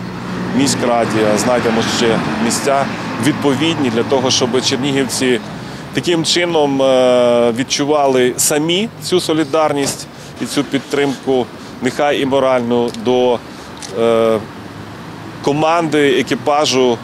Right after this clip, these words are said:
нашого військового корабля Військово-морських сил України, який називається Чернігів. Слава Богу, що і міська рада, і інші активісти тримають зв'язок із командиром.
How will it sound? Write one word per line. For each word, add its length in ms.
нашого 360
військового 420
корабля 440
Військово-морських 600
сил 200
України, 380
який 220
називається 500
Чернігів. 500
Слава 240
Богу, 320
що 120
і 60
міська 340
рада, 500
і 400
інші 240
активісти 580
тримають 560
зв'язок 600
із 120
командиром. 800